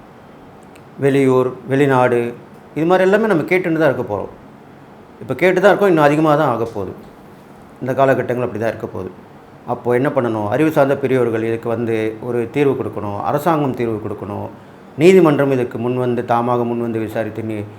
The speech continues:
தீர்ப்பு வழங்கணும், நல்ல தீர்ப்பு வழங்கணும். சட்ட திருத்தங்கள் கண்டிப்பாக வேண்டும்.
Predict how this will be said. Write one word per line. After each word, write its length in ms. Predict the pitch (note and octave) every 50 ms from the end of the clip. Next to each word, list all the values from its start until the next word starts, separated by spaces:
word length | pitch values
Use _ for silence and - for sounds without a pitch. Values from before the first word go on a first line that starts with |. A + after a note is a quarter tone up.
| - - - - - -
தீர்ப்பு 220 | C#3 C3+ A2+ F#2 A2
வழங்கணும், 340 | G#2+ G2+ G#2 G#2 G2 G2+ G2 G#2+
நல்ல 120 | C3 D#3 E3 D#3+ D#3+
தீர்ப்பு 200 | C#3+ C3 B2+ A#2+ A2
வழங்கணும். 300 | G2+ G2+ G2 F#2+ G2 G2 G2 -
சட்ட 260 | C#3+ C#3+ - - F3 - -
திருத்தங்கள் 560 | C#3+ C#3 C#3 C#3 - C3 A#2+ A#2 B2 B2+ B2+ B2
கண்டிப்பாக 580 | A2+ A2 A2 A2+ A#2 A#2 - A2 G#2+ G#2+ G#2 B2 A#2 G#2+
வேண்டும். 380 | F#2+ F#2 F#2 F#2 G2+ G2 F2+